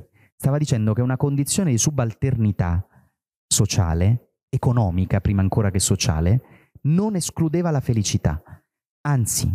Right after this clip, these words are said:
in qualche misura la incoraggiava, la alimentava. Una fierezza di classe,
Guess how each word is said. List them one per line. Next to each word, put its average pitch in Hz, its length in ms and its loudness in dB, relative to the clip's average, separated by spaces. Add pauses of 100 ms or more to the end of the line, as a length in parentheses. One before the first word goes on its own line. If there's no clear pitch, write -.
in 127 140 -2
qualche 151 340 -2
misura 143 400 0
la 127 100 2
incoraggiava, 120 880 0 (240)
la 127 120 0
alimentava. 135 800 0 (280)
Una 139 160 2
fierezza 170 520 0
di 123 120 0
classe, 139 720 2